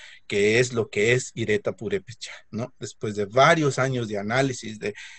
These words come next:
de caídas, de bajadas, ¿no? ¿Cómo podemos crear un espacio donde los jóvenes y las jovencitas purépecha y también aquellos que se identifican como dos espíritus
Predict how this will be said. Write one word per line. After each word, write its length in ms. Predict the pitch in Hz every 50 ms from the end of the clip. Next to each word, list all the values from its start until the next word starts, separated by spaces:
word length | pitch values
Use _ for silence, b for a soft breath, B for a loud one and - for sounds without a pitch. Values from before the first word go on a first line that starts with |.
| B B
de 120 | - 107 -
caídas, 540 | - - 95 110 123 139 143 135 123 117 104
de 100 | 107 107
bajadas, 560 | 104 101 107 113 123 127 135 151 165 151 B B B B B B B
¿no? 300 | - 113 120 139 - - - _ - -
¿Cómo 320 | _ - 127 131 139 139 139
podemos 420 | 135 127 123 131 135 131 127 -
crear 240 | - 139 123 120 135
un 160 | 135 143 151
espacio 880 | 147 123 - - - - - 143 170 170 - - 135 113 101 90 - B B B B B B -
donde 240 | 113 113 110 110
los 180 | 104 98 - -
jóvenes 720 | - - - 139 156 165 151 143 120 107 107 101 - - -
y 100 | - -
las 180 | 104 104 107 -
jovencitas 760 | - 107 101 104 101 101 - - 143 165 165 - 127 - -
purépecha 580 | - 113 104 107 101 - - - - - 101 -
y 120 | - - 98
también 500 | - 98 87 92 92 101 110 151 175 165
aquellos 400 | 151 147 - 131 127 127 117 -
que 220 | - - 107 101
se 140 | 101 - 104
identifican 500 | 104 104 98 - - 131 123 - 117 104
como 240 | - 104 101 104 98
dos 180 | 101 104 -
espíritus 680 | 107 104 - _ - 120 123 135 139 135 156 165 160